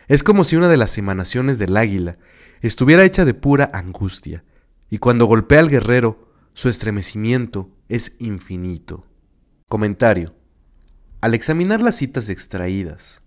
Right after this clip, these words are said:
del Don del Águila, experimenté una sensación muy particular. Sentí inmediatamente que el firme resorte del intento de los antiguos chamanes de México seguía operando tan vivamente como siempre.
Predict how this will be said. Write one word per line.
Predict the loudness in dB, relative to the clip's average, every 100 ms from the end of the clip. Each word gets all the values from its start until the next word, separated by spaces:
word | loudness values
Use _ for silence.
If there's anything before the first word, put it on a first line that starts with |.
| _
del | -6 -4 -2
Don | -2 0
del | 0
Águila, | 0 -4 -8 -12 -16 _ -20 _
experimenté | -12 -8 -2 0 0 0 -2
una | -2
sensación | -4 -6 -8 -8 -8
muy | -6 -8
particular. | -8 -10 -12 -14 -12 -14 -16 _ _ _ _ _ _
Sentí | -8 -6 -2 0
inmediatamente | 4 4 4 2 0 -2 -4 -8 -10 _ _ 0
que | 0
el | 2
firme | 0 0
resorte | 0 -2 -2 -2 -2 -4
del | -2
intento | -4 -4 -4 -4 -4
de | -4
los | -4 -8
antiguos | -12 -6 -4 -4
chamanes | -8 -8 -6 -6 -6 -8
de | -8
México | -8 -10 -14 -14 -14 _ -20 -20 -10
seguía | 0 2 4
operando | 4 2 2 2 -2
tan | -2 -6 -4
vivamente | -4 -4 -6 -6 -8 -8 -12
como | -12 -12
siempre. | -12 -10 -12 -12 -18 -20